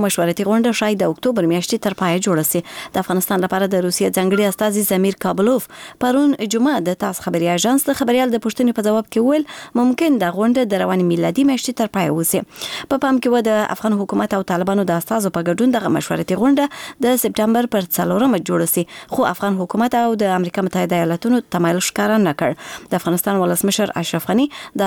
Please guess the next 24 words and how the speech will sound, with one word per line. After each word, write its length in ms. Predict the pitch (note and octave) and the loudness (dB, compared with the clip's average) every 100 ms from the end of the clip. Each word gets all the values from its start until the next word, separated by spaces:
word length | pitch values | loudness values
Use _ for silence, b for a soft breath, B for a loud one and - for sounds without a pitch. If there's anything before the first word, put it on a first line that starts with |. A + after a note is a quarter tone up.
| F#3+ | 0
اګست 280 | A#3 - - | 0 -4 -2
په 160 | G#3 G#3 | 0 2
اووه 180 | F#3+ E3+ | 2 2
ویشتمه 400 | F3 - B3+ - E3 F#3 | 0 0 0 0 -2 0
د 260 | F3+ F3+ F3+ | 0 0 0
روسیې 380 | F3 - G3 A3 | -2 -2 0 2
بهرنیو 680 | A3 F#3+ F3 F#3 G#3+ A3+ - | 2 0 0 2 2 2 0
چارو 200 | G3 F#3+ | 0 2
وزیر 260 | F3 G3+ A#3+ | 2 2 0
سرګی 280 | G3 F3+ E3 | 0 0 0
لاوروف 340 | E3 F#3+ C#4+ | 2 2 0
سره 200 | - B3+ B3+ | 0 0 0
ټلیفوني 340 | A#3 A3 A3+ - | 0 0 0 0
خبرې 200 | A3+ A3+ | 0 2
وکړې 220 | A3+ B3+ C4+ B B - - | 2 0 -2 B B -4 -2
او 100 | G#3+ | 0
د 20 | G#3+ | 0
دې 80 | F3+ E3+ | 0 0
غونډې 220 | G3 G#3 G#3 | 0 0 0
پر 100 | E3+ | 0
ځنډولو 360 | F3 D#3+ D#3 F3 | 0 0 0 -2
یې 40 | F#3+ G3 | 0 0
موافقه 340 | F#3+ - - C3 | -2 -4 -6 -6
وکړه. 220 | C3 - | -6 -8